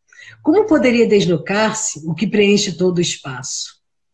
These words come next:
O tempo não pode, portanto, ser um movimento. Mas, por que dizer então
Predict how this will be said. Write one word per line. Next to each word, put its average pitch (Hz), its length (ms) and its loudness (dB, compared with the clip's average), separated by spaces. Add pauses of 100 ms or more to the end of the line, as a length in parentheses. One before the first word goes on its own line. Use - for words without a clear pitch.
(420)
O 226 100 -4
tempo 339 320 4
não 285 200 6
pode, 214 360 2
portanto, 220 580 -2
ser 190 280 0
um 196 100 2
movimento. 196 680 0 (480)
Mas, 208 680 0 (640)
por 269 200 0
que 370 240 4
dizer 254 340 0
então 208 680 0